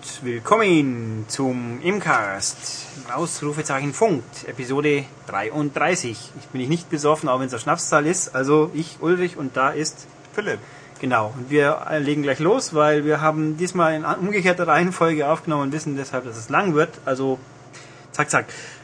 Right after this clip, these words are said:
Speaker 1: Ich sage ja immer an jeder, am Ende jeder Folge, wir würden gern von euch hören, so per E-Mail oder Kommentar. Und hey, wir haben eine E-Mail bekommen, eine lange E-Mail von einem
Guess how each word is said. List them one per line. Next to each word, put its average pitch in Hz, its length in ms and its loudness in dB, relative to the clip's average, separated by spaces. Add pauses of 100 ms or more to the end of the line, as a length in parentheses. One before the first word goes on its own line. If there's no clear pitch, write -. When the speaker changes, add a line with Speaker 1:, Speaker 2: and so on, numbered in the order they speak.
(140)
Speaker 1:
Ich 156 120 0
sage 226 200 4
ja 220 60 6
immer 220 180 6
an 202 160 2
jeder, 196 160 4
am 196 100 0
Ende 185 200 2
jeder 175 240 6
Folge, 156 420 2
wir 147 240 4
würden 151 320 2
gern 147 140 0
von 156 160 -2
euch 151 200 -2
hören, 135 460 4
so 127 380 -2
per 120 100 -6
E-Mail 170 480 2
oder 131 160 2
Kommentar. 131 500 2
Und 160 160 -2
hey, 160 220 2
wir 143 140 -2
haben 147 160 -2
eine 143 160 0
E-Mail 170 340 2
bekommen, 208 400 0
eine 143 320 -2 (240)
lange 135 540 2
E-Mail 170 420 0
von 160 220 -6
einem 139 420 -4